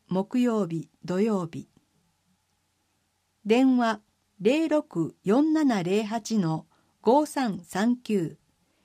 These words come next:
日曜日です。問い合わせ先、保健予防課、電話八二九の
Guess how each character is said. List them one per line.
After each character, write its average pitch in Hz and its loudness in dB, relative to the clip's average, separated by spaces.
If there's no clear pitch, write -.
日 208 0
曜 220 2
日 151 -4
で 151 -8
す。 - -18
問 294 2
い 311 2
合 294 4
わ 285 4
せ 269 -2
先、 226 -4
保 214 0
健 320 4
予 254 4
防 247 0
課、 185 -6
電 233 4
話 220 0
八 302 -2
二 277 4
九 214 0
の 165 -4